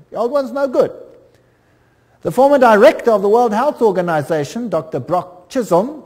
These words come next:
of course that's also a United Nations organization, says, "To achieve world government, it is necessary to remove from the minds of men their individualism."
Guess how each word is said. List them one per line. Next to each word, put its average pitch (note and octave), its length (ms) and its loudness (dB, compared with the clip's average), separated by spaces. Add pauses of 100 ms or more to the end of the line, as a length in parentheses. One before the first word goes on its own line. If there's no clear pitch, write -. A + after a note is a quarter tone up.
(120)
of - 120 -20
course C#3 240 -8
that's C3 220 -12
also F3+ 260 -2
a C#3+ 60 0
United D3+ 360 -4
Nations F3 320 -8
organization, G3 800 -10
says, C#4 420 -4 (1000)
"To A#3+ 80 -2
achieve B3 360 0
world A#3+ 280 0
government, D4 400 -2
it A3+ 140 -8
is F#3+ 120 -12
necessary C4 580 -6
to A3+ 200 -12
remove F#3 720 2
from D#3 260 -6
the D3 60 -6
minds A3 520 -6
of A#3+ 160 -8
men C#3+ 400 -6 (260)
their D#3 400 -4
individualism." C#3+ 1500 -8